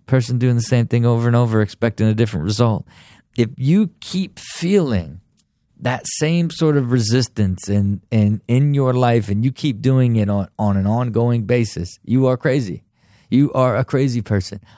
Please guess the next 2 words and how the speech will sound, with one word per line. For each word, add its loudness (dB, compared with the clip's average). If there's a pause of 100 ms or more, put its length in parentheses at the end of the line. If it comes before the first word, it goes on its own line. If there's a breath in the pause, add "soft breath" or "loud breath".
(280 soft breath)
But, -2 (760 soft breath)
um, -4